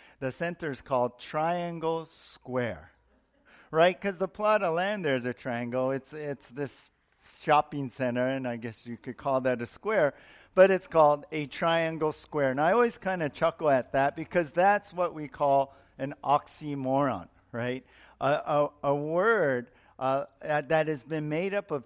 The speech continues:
two words that contradict each other and make up a new meaning. And there's other oxymorons, as we know, like, um, definitely possible, or like,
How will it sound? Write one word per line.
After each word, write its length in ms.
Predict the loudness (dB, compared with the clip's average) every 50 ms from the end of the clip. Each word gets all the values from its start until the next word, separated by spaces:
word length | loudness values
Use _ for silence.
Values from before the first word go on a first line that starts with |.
| _
two 260 | -14 -10 -8 -8 -6
words 320 | -4 -2 -2 -2 -2 -4 -4
that 180 | -6 -6 -6
contradict 800 | -6 -4 -4 -4 -4 -6 -8 -10 -8 -4 -2 -2 -2 -4 _ -10
each 240 | -12 -12 -8 -4 0
other 400 | 0 0 0 0 0 -2 -2 -4
and 160 | -4 -6 -4
make 240 | -4 -4 -4 -2 -2
up 160 | -2 -2 -2
a 140 | -4 -4 -4
new 320 | -4 -2 -2 -2 -2 -2 -4
meaning. 480 | -4 -4 -2 -2 -2 -4 -4 -8 -10 -14 _ _ _ _ _ _ _ _ -4
And 180 | -2 0 2
there's 220 | 4 4 4 6 6
other 300 | 8 8 8 8 4 2
oxymorons, 960 | 4 4 2 2 2 -2 -10 -8 -4 -2 0 0 0 0 0 -2 -2 -4 -6
as 180 | -8 -8 -8 -8
we 140 | -8 -6
know, 340 | -4 -2 0 2 2 0 0
like, 380 | -2 0 0 0 -2 -2 -6 -6
um, 180 | -6 -6 -6 -8 -12 -20 _ _ -16 -2 2
definitely 760 | 4 4 4 2 0 -4 -2 -2 -2 -2 -2 -4 -4 -4 -6
possible, 800 | -8 -10 -4 0 0 0 0 0 -4 -6 -4 -2 -4 -4 -6 -8 _ _ _ _ _ _ _ _ _ _ _ _ _ -20 -20 -20 -20 -16 -4
or 320 | 0 4 6 6 6 6
like, 340 | 6 4 4 2 2 -2 -8